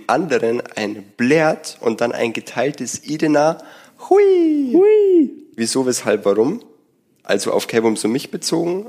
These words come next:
Speaker 1: weil Kevums ist in Kleinrussland aufgewachsen. Deswegen ist
Speaker 2: Fakt.
Speaker 1: das alles politisch korrekt, was wir hier machen. Ähm, <laughs> ähm, zweitens.
Speaker 2: Ja, und du hast C S G O gespielt, also,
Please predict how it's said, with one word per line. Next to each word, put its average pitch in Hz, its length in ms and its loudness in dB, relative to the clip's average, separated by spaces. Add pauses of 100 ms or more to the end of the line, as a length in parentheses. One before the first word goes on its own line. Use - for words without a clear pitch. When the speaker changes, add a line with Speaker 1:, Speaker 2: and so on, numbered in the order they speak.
(120)
Speaker 1:
weil 104 180 0
Kevums 110 380 0
ist - 140 -6
in 104 80 0
Kleinrussland 101 600 -2
aufgewachsen. 151 720 -2 (460)
Deswegen 107 360 -2
ist - 100 -2
Speaker 2:
Fakt. 107 100 2
Speaker 1:
das - 160 -6
alles 98 240 0
politisch 107 440 -6
korrekt, - 300 -6
was 107 200 -4
wir 143 80 -2
hier 143 120 -2
machen. 143 320 0 (680)
Ähm, 123 360 0 (280)
<laughs> - 1900 -6
ähm, 117 480 0 (800)
zweitens. 131 760 -2
Speaker 2:
Ja, 101 320 0 (140)
und 110 200 -6
du 117 100 4
hast 110 200 0
C 110 100 0
S 104 160 -4
G 107 80 0
O 104 120 4
gespielt, 101 460 -4
also, 95 400 -2